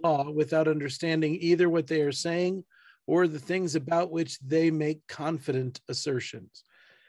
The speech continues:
Now we know that the law is good if one uses it lawfully,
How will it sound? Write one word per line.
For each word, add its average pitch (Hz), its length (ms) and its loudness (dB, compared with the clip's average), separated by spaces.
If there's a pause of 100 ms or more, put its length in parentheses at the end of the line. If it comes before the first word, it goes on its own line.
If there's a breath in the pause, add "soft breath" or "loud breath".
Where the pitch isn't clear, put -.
(180 soft breath)
Now 143 200 2
we 160 120 4
know 160 220 4
that 156 180 2
the 151 100 -2
law 156 240 4
is 127 180 0
good 190 420 4
if 156 160 -4
one 151 220 -2
uses 143 420 2
it 143 160 -2
lawfully, 135 760 0